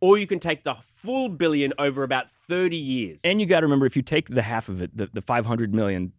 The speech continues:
Speaker 2: then half of that's going to tax.
Speaker 1: Right.
Speaker 2: So you're getting about two hundred and fifty million.
Speaker 1: But you're also, it's also going to tax if you do the thirty-year thing, right?
Speaker 2: I think,
Speaker 1: thi-
Speaker 2: I think, one, you don't get to tax. I don't know.
Speaker 1: I think you could probably get taxed over the
Speaker 2: Either
Speaker 1: thirty,
Speaker 2: way,
Speaker 1: either
Speaker 2: it's a
Speaker 1: way,
Speaker 2: lot
Speaker 1: either
Speaker 2: of
Speaker 1: way.
Speaker 2: money.
Speaker 1: It's a lot of money.
Speaker 2: I'd probably,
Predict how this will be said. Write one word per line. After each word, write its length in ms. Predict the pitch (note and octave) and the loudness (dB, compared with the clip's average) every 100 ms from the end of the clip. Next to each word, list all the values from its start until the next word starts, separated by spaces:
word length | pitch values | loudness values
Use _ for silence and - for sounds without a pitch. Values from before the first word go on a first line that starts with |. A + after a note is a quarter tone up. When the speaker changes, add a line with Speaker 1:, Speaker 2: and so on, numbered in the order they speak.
| - | -4
Speaker 2:
then 260 | C3 G#2+ - | -2 -2 -4
half 260 | - C3+ | -8 -6
of 60 | B2+ | 0
that's 220 | C3+ B2 | 2 2
going 160 | A#2+ G2 | -2 -6
to 60 | |
tax. 440 | D#2+ F#2+ - - - - | -6 -10 -12 -20 -20 -14
Speaker 1:
Right. 320 | G#2 A2 E2 | -6 -6 -6
Speaker 2:
So 140 | - B2 | -6 -2
you're 100 | B2+ | 0
getting 160 | D3 | 0
about 240 | C3 A#2 - | 0 0 -2
two 160 | E3+ | 0
hundred 180 | D#3+ C#3 | 2 2
and 80 | A#2+ | -2
fifty 180 | A#2 G#2+ | -2 -2
million. 360 | G2+ C2+ - - | -2 -4 -12 -4
Speaker 1:
But 120 | G3 | 0
you're 120 | G3 | 4
also, 200 | G3+ G#3+ - | 4 2 0
it's 120 | G3 | 0
also 200 | A3+ A3 | 0 0
going 160 | F#3+ | -2
to 60 | C#3+ | -4
tax 360 | - C3 - - | -4 -6 -6 -12
if 120 | A#2+ | -10
you 60 | |
do 120 | A#2+ A2+ | -6 -6
the 80 | |
thirty-year 520 | G#2+ A#2 G2+ F#2 D3 D3+ | -6 -6 -6 -4 -4 -4
thing, 180 | E2+ E2 | -8 -12
right? 220 | D#2+ A2+ _ _ _ | -12 -12 _ _ _
Speaker 2:
I 180 | B2+ A2+ - _ _ | -4 -4 -6 _ _
think, 340 | G#3 C4+ D#4+ C4+ | -2 2 2 2
Speaker 1:
thi- 60 | F#3+ | -2
Speaker 2:
I 40 | |
think, 160 | F3 F3+ | -2 0
one, 220 | E3 E3+ | 0 0
you 80 | E3 | 0
don't 220 | C#3+ C#3 | 0 0
get 140 | B2 B2+ | -2 -6
to 60 | |
tax. 340 | A2 B2 A#2+ - | -4 -4 -4 -6
I 280 | G2+ G2+ G2+ | -6 -4 -4
don't 140 | G2 | -6
know. 140 | E2 - | -8 -4
Speaker 1:
I 140 | F#3+ G#3+ | -2 -2
think 160 | B3+ | -2
you 80 | A#3+ | -4
could 100 | G3 | -4
probably 320 | E3+ F3+ D#3+ D3+ | 0 0 0 -2
get 200 | B2+ - | -6 -8
taxed 440 | B2 A#2 - - C#3+ | -8 -8 -10 -12 -4
over 140 | C#3+ | 0
the 40 | G#3 | 2
Speaker 2:
Either 160 | A3+ | 4
Speaker 1:
thirty, 80 | D#3 | 4
Speaker 2:
way, 240 | G#2 F#2+ - | 4 0 -2
Speaker 1:
either 140 | D3+ | -2
Speaker 2:
it's 100 | F3+ | 0
a 40 | F3 | 2
Speaker 1:
way, 60 | |
Speaker 2:
lot 180 | C#3+ B2 | 4 6
Speaker 1:
either 80 | A#2 | 4
Speaker 2:
of 20 | |
Speaker 1:
way. 40 | A2 | 2
Speaker 2:
money. 260 | D#2+ E2+ | 0 -8
Speaker 1:
It's 140 | - D#3 | -10 -8
a 40 | |
lot 120 | A#2+ | -8
of 60 | E2+ | -10
money. 100 | E2 | -12
Speaker 2:
I'd 320 | - - E3+ - | -8 -8 -8 -12
probably, 320 | - G3+ G#3 | -10 -6 -6